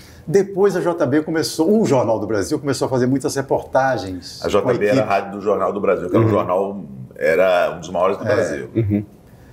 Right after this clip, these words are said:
Speaker 1: E tinha uma revista de domingo também, que era muito
Speaker 2: Muito
Speaker 1: boa.
Speaker 2: forte, muito forte.
Speaker 1: E, é, uma revista mais cultural, né?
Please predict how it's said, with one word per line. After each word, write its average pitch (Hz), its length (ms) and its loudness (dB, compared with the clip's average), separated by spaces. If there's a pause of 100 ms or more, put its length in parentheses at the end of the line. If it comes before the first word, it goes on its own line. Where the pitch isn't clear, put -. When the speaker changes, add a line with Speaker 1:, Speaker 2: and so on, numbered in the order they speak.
(460)
Speaker 1:
E 127 80 2
tinha 131 160 2
uma 135 80 2
revista 139 520 -4
de 104 80 -6
domingo 107 380 -2
também, 107 260 -2
que 110 80 -4
era 90 120 -2
muito 101 340 0
Speaker 2:
Muito 131 340 2
Speaker 1:
boa. 78 300 4
Speaker 2:
forte, - 260 -16
muito 90 280 -6
forte. 69 400 -2
Speaker 1:
E, 135 340 -4
é, 117 140 2
uma 104 100 2
revista 101 240 0
mais 107 180 0
cultural, 117 680 0
né? 135 140 -6